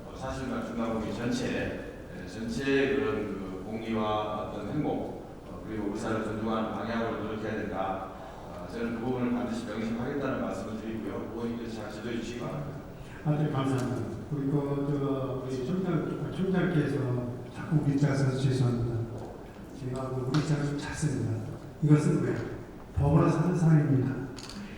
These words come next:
Speaker 2: 제가 예산 결산 특별위원회에서도 우리 의원님 여러 표를 자주 씁니다. 우연찮게 나옵니다. 안 쓰려고 그좀 양해 바라면서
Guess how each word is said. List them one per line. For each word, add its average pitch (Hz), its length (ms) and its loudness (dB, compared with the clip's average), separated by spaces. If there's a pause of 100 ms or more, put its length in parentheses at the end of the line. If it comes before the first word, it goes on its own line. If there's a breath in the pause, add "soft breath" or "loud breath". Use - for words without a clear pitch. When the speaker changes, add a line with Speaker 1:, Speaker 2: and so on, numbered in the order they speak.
(160 loud breath)
Speaker 2:
제가 156 520 6
예산 156 720 6 (640)
결산 156 560 8
특별위원회에서도 151 1500 6
우리 185 200 8 (140)
의원님 156 640 8 (360)
여러 147 260 4
표를 151 260 2
자주 - 260 -4
씁니다. 123 480 0 (440)
우연찮게 170 640 10
나옵니다. 123 540 2
안 156 120 8
쓰려고 - 840 2 (280 loud breath)
그좀 156 320 12
양해 147 280 8
바라면서 123 800 2